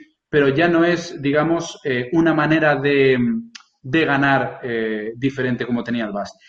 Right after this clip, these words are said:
Y yo creo que eso es el puntito que lo hace, que lo hace especial. Que a lo mejor lo hace más, eh, asequible para empezar a jugar en plan ya con una explicación un poquito más corta.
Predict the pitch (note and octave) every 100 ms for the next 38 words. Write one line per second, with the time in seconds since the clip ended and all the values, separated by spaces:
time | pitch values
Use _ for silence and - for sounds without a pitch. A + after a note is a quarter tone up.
0 | _ C3+ D3+ F3 E3+ E3+ - D#3 C3+ C#3
1 | D3+ D3+ - C3 C3 C#3+ C#3+ - A#2 A2+
2 | B2 G#2+ - G2+ F#2 _ _ _ _ D3+
3 | C#3+ D3 D3+ F#3+ G3 G3 G3 F#3+ F#3+ F#3
4 | F3+ F3+ F3+ F3 - - - D3+ C3+ C3
5 | C3 C3 C#3+ D#3 C#3+ G3 D#3+ F#2 - _
6 | _ _ C3+ B2+ B2 C#3+ C3 B2+ B2 D3+
7 | C#3+ C#3+ D3 C#3 C3+ C3+ C3+ C3 A#2+ C#3
8 | D#3+ D3 C#3+ C#3+ D3+ C#3+ C3 D3+ C#3+ C#3
9 | C#3 C#3 C#3+ - A#3 F#3+ F#2+